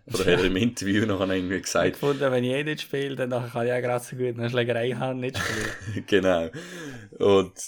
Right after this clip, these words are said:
Speaker 1: ja, das, äh, zeugt jetzt auch nicht gerade von einer guten Stimmung zwischen,
Speaker 2: Nein.
Speaker 1: äh, Trainer und Mannschaft. Ja, ähm, ein bisschen schade, weil, äh, Connor McDavid, eben, ich hoffe,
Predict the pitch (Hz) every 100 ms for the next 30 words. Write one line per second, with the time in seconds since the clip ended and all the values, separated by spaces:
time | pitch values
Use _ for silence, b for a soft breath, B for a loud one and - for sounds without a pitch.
0 | - 101 98 92 87 95 90 - 90 87
1 | 82 82 - 101 - 92 95 98 95 95
2 | - 95 90 87 90 85 - 90 92 -
3 | 107 110 107 98 - - _ - 95 92
4 | 90 92 90 87 90 - _ _ 87 90
5 | 92 98 101 104 101 98 92 98 98 92
6 | - - b b b b b b _ _
7 | _ _ _ _ - 101 135 95 98 98
8 | 98 92 - _ - 95 98 92 101 95
9 | 143 - 82 - _ _ 98 98 98 -
10 | - - 98 92 95 90 - 98 98 95
11 | 92 - 92 92 92 - - _ _ _
12 | _ _ _ _ _ _ _ 92 87 90
13 | 80 85 - - - - - 92 92 -
14 | - -